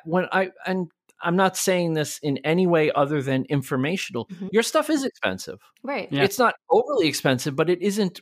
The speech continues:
Speaker 1: you know, it isn't,
Speaker 2: It's not
Speaker 1: you
Speaker 3: It's
Speaker 1: know,
Speaker 3: not an impulse buy. <laughs>
Speaker 2: Yeah,
Speaker 1: it's,
Speaker 2: no.
Speaker 1: it's definitely not. Like, it's a,
Speaker 3: <laughs>
Speaker 1: it would be a considered decision to buy a Hemlock Hide bag.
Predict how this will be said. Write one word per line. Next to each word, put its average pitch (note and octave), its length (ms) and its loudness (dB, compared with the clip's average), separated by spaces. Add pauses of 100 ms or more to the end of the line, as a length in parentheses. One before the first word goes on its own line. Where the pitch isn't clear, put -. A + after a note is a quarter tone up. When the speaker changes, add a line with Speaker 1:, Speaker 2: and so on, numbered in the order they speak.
Speaker 1:
you E3 140 -6
know, C3+ 220 2
it D3+ 80 0
isn't, D#3 300 -4 (100)
Speaker 2:
It's - 120 -16
not A3 120 -8
Speaker 1:
you C3+ 80 -6
Speaker 3:
It's - 80 -4
Speaker 1:
know, E3+ 80 2
Speaker 3:
not D3 100 4
an C3+ 60 0
impulse C3+ 340 0
buy. A2+ 400 -2
<laughs> - 140 -4
Speaker 2:
Yeah, F#3+ 280 4
Speaker 1:
it's, F#3+ 240 4
Speaker 2:
no. - 80 6
Speaker 1:
it's C3+ 200 0
definitely C4 420 2
not. A#3 200 4
Like, D3+ 160 2
it's G3 140 -2
a, F3 60 0 (160)
Speaker 3:
<laughs> - 140 -20
Speaker 1:
it G3 280 0
would A3 140 -6 (100)
be G3 120 0
a F3+ 40 -2
considered E3+ 760 0
decision C3 600 0
to C3+ 100 -6
buy C3 180 2
a B2 40 -2
Hemlock B2+ 380 0 (220)
Hide B2 180 -6
bag. D#3+ 340 -2